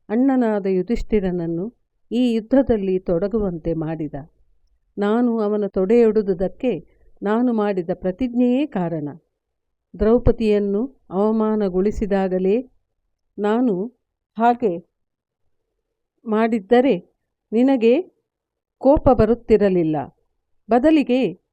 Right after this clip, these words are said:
ನಾನು ಮಾಡಿದ್ದು ಸರಿಯೆಂದೇ ಹೇಳುತ್ತಿದ್ದೆ.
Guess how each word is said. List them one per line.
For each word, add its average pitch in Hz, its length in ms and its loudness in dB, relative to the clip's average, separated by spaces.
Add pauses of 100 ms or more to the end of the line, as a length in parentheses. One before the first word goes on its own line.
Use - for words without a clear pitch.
ನಾನು 254 400 2
ಮಾಡಿದ್ದು 214 680 0
ಸರಿಯೆಂದೇ 240 680 0
ಹೇಳುತ್ತಿದ್ದೆ. 185 840 0